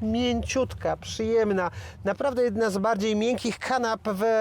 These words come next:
tych dzisiejszych samochodach tego typu. Ale z drugiej strony, kiedy nim jedziesz, nawet w trybie komfortowym,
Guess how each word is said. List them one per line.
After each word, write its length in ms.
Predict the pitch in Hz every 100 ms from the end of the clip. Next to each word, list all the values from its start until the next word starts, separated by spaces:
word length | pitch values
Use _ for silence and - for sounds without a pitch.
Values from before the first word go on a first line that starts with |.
| 214 214 208 - - - 185
tych 280 | 226 220 -
dzisiejszych 680 | 175 185 247 226 240 214 -
samochodach 640 | - 214 202 208 190 180
tego 240 | - 196 180
typu. 360 | 160 - - - - - - - - -
Ale 220 | - 269
z 40 | 233
drugiej 300 | 190 165 156
strony, 560 | - 143 117 127 190
kiedy 320 | - 156 147 139
nim 200 | 143 147
jedziesz, 360 | 131 107 135
nawet 260 | 160 143 -
w 80 | -
trybie 280 | 139 135
komfortowym, 760 | 131 135 131 131 123 101 127